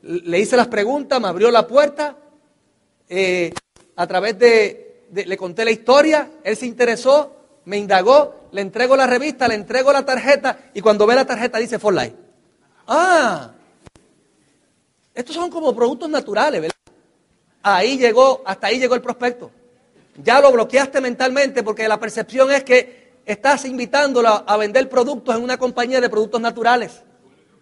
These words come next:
¿Me van siguiendo? ¿Me van siguiendo? Los veo como medio raro, mirándome raro.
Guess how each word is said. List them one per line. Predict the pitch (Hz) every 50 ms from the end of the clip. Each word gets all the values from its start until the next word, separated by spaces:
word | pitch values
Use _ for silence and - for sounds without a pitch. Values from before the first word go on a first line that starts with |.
| _ _ _ _ _ _ _ _ _ _ _ _ _ _ _ _ _
¿Me | - 156
van | 202 254 262
siguiendo? | 285 294 330 302 262 196 120 110 - - _ _ - - _ _ _ _ _ _ _ _ _ _ _ _ _ -
¿Me | 156 165
van | 220 277 269
siguiendo? | 320 320 311 277 214 165
Los | 156 151 147
veo | 220 269 269
como | 277 277 269
medio | 269 247 226 226
raro, | 202 226 254 233 202
mirándome | 202 202 220 247 247 240 226
raro. | 180 202 190 165 117 101